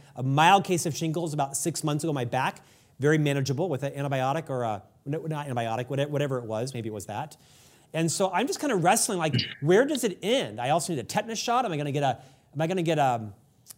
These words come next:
a covid shot every six months for the rest of my life and a flu shot and whatever else is next? Maybe bring some wisdom as a,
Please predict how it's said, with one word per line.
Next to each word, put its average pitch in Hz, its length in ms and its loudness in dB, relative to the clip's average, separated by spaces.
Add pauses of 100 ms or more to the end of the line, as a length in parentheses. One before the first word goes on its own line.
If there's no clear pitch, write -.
(160)
a 127 60 -8
covid 185 320 0
shot 196 340 2
every 175 300 4
six - 340 0
months 208 240 0
for - 20 -6
the 165 60 -2
rest 180 140 -4
of 165 40 -8
my 147 120 -2
life 185 380 2
and 165 200 -4
a 160 40 -4
flu 208 220 -4
shot 233 300 -2
and 165 100 -2
whatever 185 220 0
else 175 200 0
is 170 140 -4
next? 196 480 -6 (500)
Maybe 254 220 6
bring 226 240 4
some 202 340 2
wisdom 185 380 6
as 143 220 2
a, 117 240 2